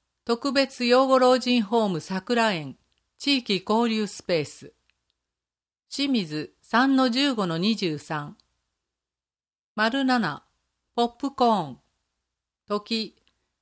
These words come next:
十二月二十日木曜日、十時から十二時。ところ、大宮北老人憩いの家。大宮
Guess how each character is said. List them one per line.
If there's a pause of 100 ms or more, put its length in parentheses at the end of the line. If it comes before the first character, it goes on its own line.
(100)
十
二
月
二
十
日
木
曜
日、 (360)
十
時
か
ら
十
二
時。 (800)
と
こ
ろ、 (800)
大
宮
北
老
人
憩
い
の
家。 (880)
大
宮